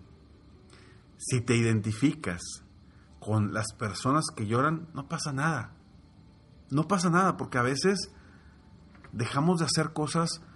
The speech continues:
por diferentes circunstancias. Porque creemos que así lo vamos a lograr, porque en algún momento nos, nos, nos fue bien haciendo eso, o simplemente porque en el camino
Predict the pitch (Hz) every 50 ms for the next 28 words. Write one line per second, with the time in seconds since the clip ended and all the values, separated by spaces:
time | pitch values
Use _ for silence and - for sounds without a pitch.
0 | - - - - - 117 117 117 113 123 117 - 120 110 127 143 139 170 160 160
1 | 165 143 120 - - 107 101 92 - 110 107 104 98 - - - - - - -
2 | - - - - - - - - - - - 123 123 120 - - 135 131 117 113
3 | - - - - - - - - - - - 123 127 151 175 208 208 - - 151
4 | 113 - 131 131 123 120 120 117 110 107 98 95 92 90 90 95 113 127 - -
5 | 143 120 - 139 135 135 135 170 196 208 185 180 180 175 180 196 185 160 139 -
6 | - - - - 135 131 123 - - - - - - - - - - 131 131 127
7 | 117 - - 160 160 151 147 151 151 151 143 143 - 131 123 120 113 104 101 104
8 | 107 - 156 165 170 - - - - - - - - - - - - - - 156
9 | 151 - - 233 269 277 277 302 302 269 208 147 123 107 - 107 104 110 110 -
10 | - - - - - - - - - - 131 127 - 147 143 143 143 135 139 147
11 | 143 160 196 220 214 160 123 107 110